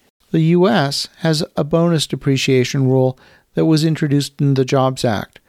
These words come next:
and revised in twenty seventeen. Bonus depreciation rules apply to property acquired and placed in service after September twenty-seventh, twenty seventeen, and before January first, twenty twenty-three, at which time the provision expires unless Congress renews it.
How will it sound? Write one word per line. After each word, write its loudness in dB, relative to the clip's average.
and 0
revised 0
in 0
twenty 0
seventeen. -2
Bonus 0
depreciation -2
rules 0
apply -2
to -2
property -2
acquired 0
and -4
placed 0
in -2
service 0
after -2
September -2
twenty-seventh, -2
twenty -2
seventeen, 0
and 0
before 0
January 2
first, -2
twenty 0
twenty-three, 0
at 2
which 0
time 2
the 0
provision 0
expires 0
unless 0
Congress -2
renews 2
it. -2